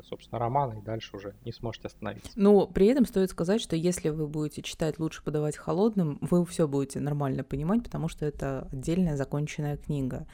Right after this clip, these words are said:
Speaker 2: Потому что меня уже спрашивали вот после новости, т-, которая по Telegram-каналам там пролетела, а, можно ли с неё начинать. Да, в целом можно.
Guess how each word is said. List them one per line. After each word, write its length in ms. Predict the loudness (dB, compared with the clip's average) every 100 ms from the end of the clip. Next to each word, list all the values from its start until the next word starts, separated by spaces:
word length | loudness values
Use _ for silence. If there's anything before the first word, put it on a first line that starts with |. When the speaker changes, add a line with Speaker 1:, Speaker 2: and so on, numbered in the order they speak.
| -20 -20 -2
Speaker 2:
Потому 180 | 0
что 140 | 0 -2
меня 200 | -2 -2
уже 120 | -2
спрашивали 580 | -4 -4 -4 -4 -8 -6
вот 100 | -8
после 260 | -10 -8 -4
новости, 460 | -2 -2 -4 -10
т-, 160 | -10 -8
которая 300 | -4 -2 -4
по 80 | -6
Telegram-каналам 800 | -4 -2 -2 -4 -4 -4 -4 -4
там 180 | -6 -6
пролетела, 760 | -2 -2 -2 2 4 4 -2 -8 -20 -20 -14 -6
а, 220 | -2 -2
можно 400 | 2 2 4 0
ли 180 | -2 -4
с 140 | -4
неё 340 | -4 -2 -4 -4
начинать. 600 | -8 -6 -4 -4 -6 -14 -4
Да, 360 | 0 0 0 -6
в 60 |
целом 380 | -4 -2 0 -2
можно. 500 | 0 -2 -2 -4 -8